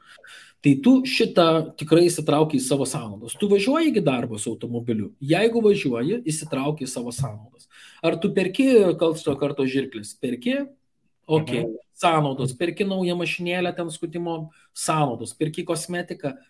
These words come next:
Speaker 1: sąnaudos. Perki sakykim, sau ten, sakykim, kažkokius tai drabužius, ane, specialius darbo galbūt perki, ane? Kirpėjai kartais perka. Pavyzdžiui, mano kirpėjas yra visiškai aukščiausios klasės profesionalas, ane? Ir jisai, nu, perka ten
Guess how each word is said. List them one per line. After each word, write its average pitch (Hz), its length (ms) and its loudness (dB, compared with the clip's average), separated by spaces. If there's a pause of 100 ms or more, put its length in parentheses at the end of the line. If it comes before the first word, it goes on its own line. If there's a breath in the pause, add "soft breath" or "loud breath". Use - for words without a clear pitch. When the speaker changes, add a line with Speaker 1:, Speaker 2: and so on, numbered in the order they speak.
(120 soft breath)
Speaker 1:
sąnaudos. 151 760 -2
Perki 160 540 -2 (360 loud breath)
sakykim, 156 400 -4
sau 160 520 2
ten, 156 220 -2
sakykim, 156 360 -2 (180)
kažkokius 151 380 -8
tai 147 100 -2 (340)
drabužius, 151 680 2
ane, 143 140 -2
specialius 139 480 -6
darbo 135 380 -2
galbūt 127 480 -8
perki, 120 300 -8
ane? 208 200 -12
Kirpėjai 156 440 -4
kartais - 360 -8
perka. 247 380 -6 (320 loud breath)
Pavyzdžiui, 123 300 -6
mano 131 200 -4
kirpėjas 127 340 -8
yra 120 140 -6 (160)
visiškai - 500 -12
aukščiausios 117 760 -8
klasės - 360 -14
profesionalas, 143 840 -6
ane? 185 280 -2 (440 loud breath)
Ir 135 360 2
jisai, 127 420 0 (960)
nu, 123 380 -2
perka 127 240 -4
ten 113 160 -10